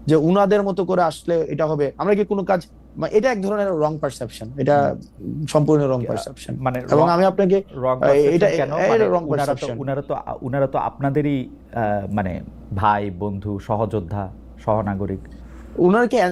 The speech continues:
Speaker 1: ওনারা কি, আমি জিজ্ঞেস করতে চাই, ওনারা কি এনসিপির প্রতিনিধিত্ব করছে সরকারে?
Speaker 2: আমার কাছে এনসিপির তো তখন জন্ম হয় নাই,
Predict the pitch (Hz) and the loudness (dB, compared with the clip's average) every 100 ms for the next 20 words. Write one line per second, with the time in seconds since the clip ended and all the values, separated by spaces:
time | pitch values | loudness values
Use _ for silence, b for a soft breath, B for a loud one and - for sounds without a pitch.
0 | - - - 180 220 226 240 165 185 208 | -4 -8 0 2 2 2 0 2 2 2
1 | 175 180 - 151 123 127 147 170 156 - | 2 0 -2 -4 -4 -2 0 0 0 0
2 | 190 190 202 208 208 208 190 202 208 - | -2 0 -2 -2 -2 -2 0 0 0 -2
3 | 180 180 160 113 - 143 180 208 233 226 | -6 -2 -2 -2 -2 2 2 2 4 2
4 | - - 156 151 220 247 - 254 247 208 | 0 2 2 2 -2 -6 -4 -2 -2 2
5 | - 196 220 220 202 | 2 2 0 0 -2